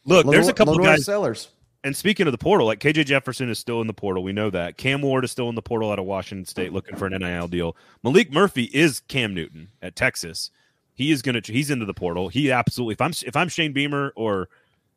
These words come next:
Speaker 1: if I'm some of these guys, I'm going hard after Malik Murphy. You've got Malachi Nelson out of Sou-, Southern Cal who's into the portal. D J Uiagalelei, who actually is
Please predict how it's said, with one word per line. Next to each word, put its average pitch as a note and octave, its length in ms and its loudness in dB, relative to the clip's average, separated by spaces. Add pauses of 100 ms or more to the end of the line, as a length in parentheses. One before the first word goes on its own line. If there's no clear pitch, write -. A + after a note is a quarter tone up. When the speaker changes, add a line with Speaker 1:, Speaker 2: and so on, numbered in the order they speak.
Speaker 1:
if F#2+ 100 -8
I'm C3 160 -2
some C3+ 160 -4
of - 20 -2
these B2+ 140 -2
guys, B2 160 2
I'm B2+ 120 -6
going A2 180 -4
hard A2+ 340 2
after F#2 460 -4
Malik F#2+ 340 -4
Murphy. G2 300 -4
You've F#2+ 140 -4
got G2 180 -2
Malachi A#2+ 400 -2
Nelson A2+ 400 -4
out G2 80 -4
of F2+ 80 -6
Sou-, G#2 260 -4
Southern G2+ 300 -4
Cal A2+ 260 -2
who's A2 100 -2
into A2 120 -4
the G2+ 80 -6
portal. A2 380 4 (280)
D C3+ 120 2
J C#3+ 200 4
Uiagalelei, C#3 840 2 (420)
who B2+ 160 -2
actually A#2+ 600 -2
is G2 260 -6